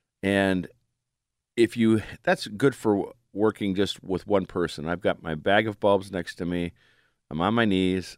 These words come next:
I'm drilling the holes, putting the bulbs in. And if you had two-person operation, you could have the longer auger where one person would be drilling and the other one could put in the bulbs. You get, you get 'em done even quicker. I swear I can do a hundred bulbs in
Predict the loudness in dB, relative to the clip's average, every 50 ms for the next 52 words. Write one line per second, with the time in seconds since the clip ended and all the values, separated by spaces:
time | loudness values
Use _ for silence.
0 | _ -12 -10 -8 -8 -10 -12 -16 _ _ -4 -2 0 0 0 0 -2 0 2 2
1 | 4 2 2 -2 -4 -4 -2 -2 0 -2 -4 0 2 2 2 2 0 -2 -6 -6
2 | -4 -4 -4 -4 -6 -10 _ _ _ _ _ _ _ _ _ _ _ _ _ _
3 | -4 -4 -2 -2 -2 -2 -4 -6 -8 -14 _ _ -8 -6 -4 -2 0 0 0 0
4 | -2 -4 -2 0 0 0 0 0 0 0 0 -4 -4 -4 -4 -4 -4 -4 -2 -2
5 | -2 -4 -6 -8 -6 -6 -6 -8 -6 -6 -6 -6 -4 -6 -6 0 2 2 2 2
6 | 2 0 -2 -4 -2 0 0 0 0 0 0 -2 -2 -2 -2 -2 -4 -4 -2 0
7 | 0 0 0 -2 -4 -4 -4 -4 -4 -6 -6 -6 -6 -8 -8 -8 -8 -8 -4 -2
8 | 0 0 2 0 0 -2 -2 0 0 0 0 -2 -4 -4 -6 -6 -6 -8 -8 -8
9 | _ _ -4 -2 -2 0 -2 -4 -2 0 0 0 0 -2 -8 -6 -2 -2 -2 -2
10 | -4 -10 -12 -10 -4 -4 -4 -4 -4 -4 -2 0 0 0 -2 -2 -6 -4 -2 -2
11 | -2 -2 0 0 0 0 0 -2 0 2 4 4 4 2 0 -6 -4 -2 -2 -2
12 | -2 -2 -4 -4 -2 0 2 2 4 2 2 -2 -6 -6 -6 -6 -8